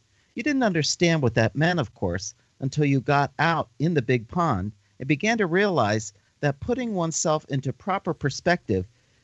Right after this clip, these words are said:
greatly improves one's life and the lives of those around him. They bought you very little, so you appreciated everything you had, and you took care of it. When your bike broke,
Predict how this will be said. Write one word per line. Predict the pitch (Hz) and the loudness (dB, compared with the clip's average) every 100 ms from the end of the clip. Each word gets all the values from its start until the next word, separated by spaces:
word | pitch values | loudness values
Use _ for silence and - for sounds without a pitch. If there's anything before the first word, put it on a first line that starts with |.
| _ - | _ 0
greatly | 180 226 226 226 | 2 2 0 0
improves | 170 - 185 170 113 135 | 0 0 2 2 0 -2
one's | 156 160 131 | -2 -2 -2
life | 156 160 87 85 _ _ - | 0 2 0 -4 _ _ -2
and | 147 | 2
the | 147 | 2
lives | 139 175 156 98 95 | 2 2 2 0 -2
of | 107 | -2
those | 110 131 139 | 2 2 2
around | 123 135 151 147 | -2 0 0 -2
him. | 98 73 - _ _ _ _ _ _ _ _ - | -6 -8 -14 _ _ _ _ _ _ _ _ -2
They | 180 | -2
bought | 170 - 185 208 - _ - | -2 -2 2 2 0 _ -4
you | 143 131 | 0 0
very | 120 185 226 123 | 2 2 2 0
little, | 117 175 85 78 _ _ _ - | 0 0 -2 -8 _ _ _ -12
so | - | -2
you | 160 160 | 0 2
appreciated | 151 - - 233 - 131 104 95 - - | 0 -2 -2 0 0 -2 0 0 -4 -2
everything | 196 208 151 135 131 | 2 4 2 0 0
you | 139 | 0
had, | 165 202 110 - _ _ _ - | 2 0 0 -6 _ _ _ 0
and | 175 | 2
you | 160 | 2
took | 143 - 202 | -2 -2 -4
care | - 214 220 | 0 2 4
of | 135 | 2
it. | 80 - _ _ _ _ _ | -2 -12 _ _ _ _ _
When | 113 113 | 0 4
your | 104 | 2
bike | 98 139 190 | 4 2 0
broke, | - 104 110 | 0 0 0